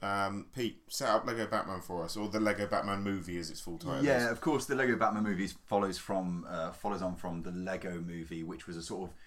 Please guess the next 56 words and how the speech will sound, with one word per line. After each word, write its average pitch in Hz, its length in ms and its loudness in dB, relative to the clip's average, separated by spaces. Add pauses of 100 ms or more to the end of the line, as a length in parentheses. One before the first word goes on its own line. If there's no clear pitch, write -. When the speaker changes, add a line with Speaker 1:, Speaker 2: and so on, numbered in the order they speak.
(300)
Speaker 2:
unexpected 110 920 2
massive 95 600 -2
success - 600 -4
Speaker 1:
And 143 160 0
was 120 220 4
Speaker 2:
a 92 80 -4
Speaker 1:
awesome. 131 380 8
Speaker 2:
couple 92 140 4
of 87 60 4
years 87 80 4
Speaker 1:
It - 40 2
was 127 100 4
on 160 60 10
Speaker 2:
ago. 151 100 8
Speaker 1:
our 139 60 6
Film 131 260 0
of 110 120 -4
the 120 100 -4
Year 131 180 -2
list 101 260 -4
in 95 80 -6
twenty 101 440 -4 (420)
fourteen, 110 540 -2
Speaker 2:
Would 110 100 4
Speaker 1:
I 104 40 0
Speaker 2:
you 107 60 0
Speaker 1:
wanna 117 140 4
Speaker 2:
say 117 60 2
Speaker 1:
say, 92 100 0
I 90 60 2
think. 87 140 -2
Speaker 2:
everything 95 520 0
was 82 100 -6
awesome 87 400 -2
in 90 60 2
that 90 120 2
movie? 85 160 0 (240)
Yeah. 127 220 10 (100)
Speaker 1:
Oh, 120 120 6
Speaker 2:
Uh, 127 220 10
Speaker 1:
nice, 107 540 4
Speaker 2:
uh, 131 100 10
Speaker 1:
nice. 135 240 2
Speaker 2:
and 143 120 6
so 180 100 8
Lego 170 300 6
Batman 147 280 8
comes 123 240 4
out, 107 260 8
and 110 140 4
instead 120 380 4
of 117 120 0
people 120 280 0
sort 110 180 -2
of, 92 220 -2
um, 90 380 0